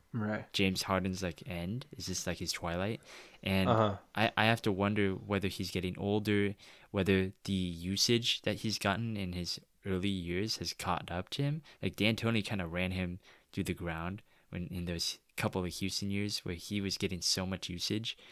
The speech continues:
Speaker 2: and you have to wonder how much that compounds on your body. So,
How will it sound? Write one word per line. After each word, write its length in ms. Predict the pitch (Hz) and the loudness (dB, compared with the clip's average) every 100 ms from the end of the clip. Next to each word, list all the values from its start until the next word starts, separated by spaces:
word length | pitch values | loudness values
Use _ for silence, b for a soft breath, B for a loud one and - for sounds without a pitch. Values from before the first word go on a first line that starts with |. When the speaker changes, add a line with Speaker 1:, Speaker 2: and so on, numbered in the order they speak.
| B B B - | B B B -4
Speaker 2:
and 280 | 87 85 85 | -2 -2 -2
you 120 | 98 | -4
have 140 | 110 | -2
to 80 | 101 | -2
wonder 240 | 92 95 | 0 -2
how 180 | 90 92 | -2 -2
much 380 | 90 87 - - _ - | -2 -2 -2 -4 _ -12
that 160 | 87 | -10
compounds 680 | - - 90 90 98 92 92 - 90 | -8 -4 -2 0 -2 -2 -4 -8 -6
on 60 | |
your 120 | 85 | -6
body. 480 | 78 82 85 92 113 B B B B - | -4 -4 -4 -4 -6 B B B B 0
So, 460 | - 92 87 82 | 4 6 4 2